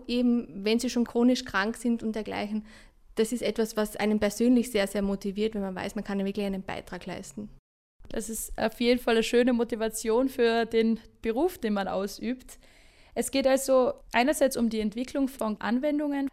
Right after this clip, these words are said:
Speaker 2: andererseits die Anwendung auf reale Lebenssituationen von Menschen, die das betrifft. Welchen Anforderungen müssen medizinische Anwendungen, Apps, Technologien gewachsen sein?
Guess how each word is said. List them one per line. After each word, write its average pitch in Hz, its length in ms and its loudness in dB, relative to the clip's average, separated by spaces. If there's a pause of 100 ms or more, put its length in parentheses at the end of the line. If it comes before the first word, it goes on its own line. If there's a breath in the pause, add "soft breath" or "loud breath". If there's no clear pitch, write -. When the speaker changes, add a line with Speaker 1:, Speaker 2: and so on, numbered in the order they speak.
(100)
Speaker 2:
andererseits 240 800 0
die - 100 -4
Anwendung 240 540 2
auf 214 320 -2
reale 214 320 0
Lebenssituationen 214 1120 -2
von 208 460 0
Menschen, 208 420 -4
die 214 120 -6
das 220 180 -4
betrifft. - 640 -6
Welchen 226 320 -4
Anforderungen 214 800 -2
müssen 214 480 -4
medizinische 214 640 -2
Anwendungen, 220 640 0
Apps, - 460 -4
Technologien 220 680 -2
gewachsen 208 420 -2
sein? 185 320 -6